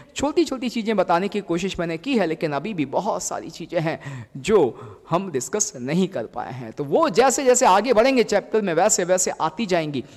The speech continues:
और हम डिस्कस करते जाएंगे। कोशिश करेंगे इस चैप्टर को बहुत अच्छे से विजुअलाइज करने की, क्योंकि मैंने आपसे कहा है कि जहाँ तक बात है आईआईटी एडवांस की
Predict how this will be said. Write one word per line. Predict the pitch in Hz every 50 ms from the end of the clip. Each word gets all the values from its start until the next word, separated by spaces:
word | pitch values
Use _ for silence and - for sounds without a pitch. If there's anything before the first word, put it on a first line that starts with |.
| - - _
और | - 165 147
हम | 135 196 208 180
डिस्कस | 147 139 139 - - 170 160 -
करते | - 135 - - 139
जाएंगे। | 123 120 117 117 123 120
कोशिश | - - 175 180 - 294 269 214
करेंगे | - 220 214 220 220 185 165 170 - - - 123 -
इस | - 180 - -
चैप्टर | 185 175 175 - 214 208
को | 208 185
बहुत | 139 104 - 147 165 180 247 269 269 262 262 254
अच्छे | 185 156 - - 180
से | 170 - 165
विजुअलाइज | 143 147 147 143 151 151 165 180 190 185
करने | - - 160 160 160
की, | 151 - 143
क्योंकि | - 151 143 -
मैंने | 147 139 139 131
आपसे | 131 - - 147
कहा | - - 180 208 208 220
है | 170 143 127 - - 139 135 123 - -
कि | 185 160 120 - - 117 - -
जहाँ | 127 131 175 170 185 196 196
तक | 180 151
बात | 131 151 180 180 - - -
है | 147 143 127 -
आईआईटी | 117 139 151 151 143 156
एडवांस | 151 135 127 127 139 160 226 330 339 233
की | - - 226 160